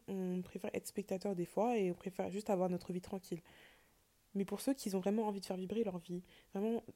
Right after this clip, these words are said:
décider de faire quelque chose qui leur passionne, moi je suis totalement d'accord avec et surtout je vous motive à le faire. Et si moi j'ai réussi à me motiver, surtout mes potes elles ont réussi à me motiver, bah vous pouvez aussi vous motiver par le biais de vos proches, de, vos, de votre famille,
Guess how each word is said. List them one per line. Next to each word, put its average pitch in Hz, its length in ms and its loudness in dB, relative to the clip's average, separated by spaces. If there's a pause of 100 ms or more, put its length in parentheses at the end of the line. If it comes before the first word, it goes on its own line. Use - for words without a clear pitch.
(160)
décider 214 420 0
de 190 120 0
faire 190 180 -6
quelque 190 160 -8
chose 185 160 -14
qui - 120 -2
leur 170 120 -4
passionne, 175 500 -4
moi 185 240 2
je 208 80 -6
suis 185 120 -12 (240)
totalement 196 480 2 (140)
d'accord 185 340 0
avec 185 280 0
et 170 40 -6
surtout 190 260 -4
je 180 80 -4
vous 160 140 -4
motive 185 460 -4
à 185 40 6
le 175 60 2
faire. 165 240 -4 (640)
Et 160 500 0 (440)
si - 220 0
moi 202 180 6
j'ai 214 80 2
réussi 190 200 0
à 185 40 2
me 180 60 2
motiver, 180 380 2
surtout - 220 -6
mes 180 100 2
potes 190 280 0
elles 170 120 -2
ont 165 40 -2
réussi 165 220 -4
à 170 60 -2
me 160 100 -2
motiver, 165 480 -4 (960)
bah 170 280 4
vous 165 80 -4
pouvez 165 240 -4
aussi 165 200 -2
vous 170 80 -2
motiver 165 380 0
par 170 160 -2
le 170 80 0
biais 165 140 4
de 160 80 -4
vos 160 200 2
proches, 180 460 6
de, 165 100 -4
vos, 156 240 -4 (140)
de 175 80 0
votre 165 180 -4
famille, 185 560 0